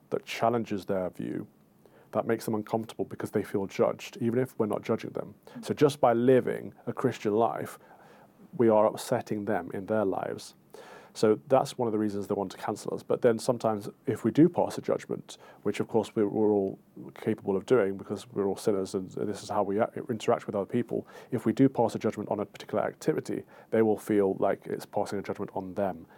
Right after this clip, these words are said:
because they center their en-, entire identities on these activities. Take, for example, if you say that, look, sex is something that happens between a man and a woman, sex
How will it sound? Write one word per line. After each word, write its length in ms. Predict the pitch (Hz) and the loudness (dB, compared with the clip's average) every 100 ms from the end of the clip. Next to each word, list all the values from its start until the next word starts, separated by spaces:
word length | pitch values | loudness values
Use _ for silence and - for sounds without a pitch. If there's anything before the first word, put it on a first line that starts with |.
| - - - | -20 -20 -8
because 220 | - - | -6 -4
they 100 | 104 | -4
center 260 | 90 107 - | -2 -4 -2
their 160 | 104 95 | -2 -2
en-, 100 | 92 - _ - | -4 -12 _ -8
entire 340 | 110 - 104 | -6 -2 -2
identities 680 | 104 98 123 117 - 95 90 - | -2 -2 0 0 -2 -8 -8 -6
on 240 | 104 92 | -4 -4
these 180 | 85 92 | -6 -6
activities. 460 | 92 - - - - - - | -8 -8 -10 -10 -14 -16 -2
Take, 220 | 175 165 | 0 2
for 100 | 127 | 2
example, 520 | 107 113 101 98 92 - - - - - - - - | 2 0 -2 -4 -8 -10 -20 -20 -20 -20 -20 -20 -10
if 240 | - 95 107 | -4 -4 -4
you 120 | 98 | -4
say 200 | - 101 | 0 0
that, 260 | 98 76 | 0 -4
look, 260 | 113 98 - | -4 -4 -4
sex 460 | - - - - - | -4 -4 -4 -14 -8
is 160 | 107 98 | -6 -6
something 320 | - 101 101 | -6 -6 -6
that 80 | - | -6
happens 280 | 98 - 95 | -6 -8 -12
between 340 | - 104 92 | -10 -6 -6
a 40 | |
man 220 | 92 98 95 | -6 -6 -6
and 100 | 90 | -6
a 40 | |
woman, 280 | 92 92 - | -6 -8 -8
sex 300 | - - | -4 -6